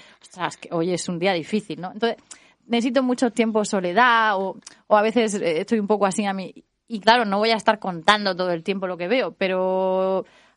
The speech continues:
a veces estoy, pero no estoy, porque estoy más en lo que estoy viendo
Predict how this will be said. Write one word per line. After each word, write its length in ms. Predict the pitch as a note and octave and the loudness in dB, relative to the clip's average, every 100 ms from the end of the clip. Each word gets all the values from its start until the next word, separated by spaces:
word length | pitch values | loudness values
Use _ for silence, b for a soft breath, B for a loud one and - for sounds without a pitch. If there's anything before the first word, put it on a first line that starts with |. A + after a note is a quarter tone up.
| - | -20
a 360 | - - G#3+ | -18 0 2
veces 340 | A3+ C4 D#4 C4+ | 4 2 2 2
estoy, 580 | C4 - C#4 C#4+ D#4 - | -2 2 4 4 0 -2
pero 180 | - G#3 | 2 2
no 140 | G#3 A3+ | 2 0
estoy, 440 | - - F3 C#3+ | -2 0 0 0
porque 200 | - F3 | -2 0
estoy 320 | F3 - B3 | 0 2 2
más 240 | B3 B3 G#3 | 2 0 0
en 160 | G#3 | -2
lo 100 | G3+ | -2
que 80 | F3+ | -4
estoy 300 | F#3 - C4 | -8 -10 -12
viendo 560 | B3 B3+ C4 C#4+ B3 | -6 -6 2 0 0